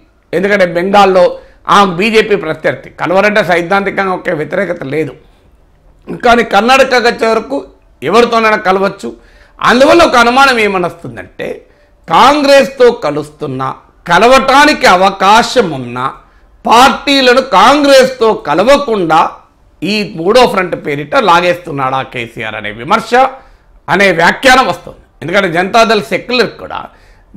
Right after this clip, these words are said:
సోనియా గాంధీ ఇచ్చిన విందుకు హాజరయ్యారు. అంటే వాళ్ళు వే-, వే-, ఇండిపెండెంట్గా ఉన్నారని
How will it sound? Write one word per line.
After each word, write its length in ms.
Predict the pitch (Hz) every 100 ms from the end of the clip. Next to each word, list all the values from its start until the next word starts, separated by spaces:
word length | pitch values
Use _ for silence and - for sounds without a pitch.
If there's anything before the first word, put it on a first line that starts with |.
| 127
సోనియా 360 | 170 240 277 269
గాంధీ 300 | 254 240 233
ఇచ్చిన 180 | 214 202
విందుకు 280 | 208 214 202
హాజరయ్యారు. 420 | 196 175 92 - - _ _ _
అంటే 160 | 143 165
వాళ్ళు 380 | 175 175 175 170 - _ _
వే-, 320 | 139 139 156
వే-, 640 | 139 135 156 175 156 139 131
ఇండిపెండెంట్గా 640 | 156 196 220 220 214 202
ఉన్నారని 360 | 190 190 202 190